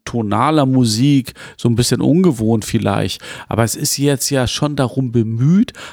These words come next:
eigentlich, äh, noch, wenn man so sagen kann,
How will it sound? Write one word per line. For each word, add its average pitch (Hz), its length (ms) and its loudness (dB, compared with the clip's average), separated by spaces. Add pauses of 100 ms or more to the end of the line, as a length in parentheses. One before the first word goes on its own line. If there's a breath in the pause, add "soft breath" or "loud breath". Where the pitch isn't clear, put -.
eigentlich, 127 680 0
äh, - 280 -10
noch, 127 520 0 (300 loud breath)
wenn 117 100 2
man 117 60 2
so 104 120 0
sagen 113 440 -2
kann, 107 400 -4